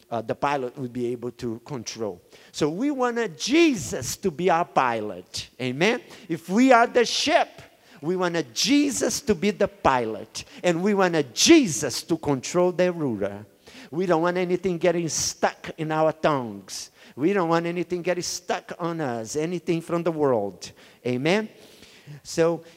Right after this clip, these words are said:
if you continually, uh, speak,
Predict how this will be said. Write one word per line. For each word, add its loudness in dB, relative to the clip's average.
if -4
you 0
continually, -2
uh, -4
speak, -8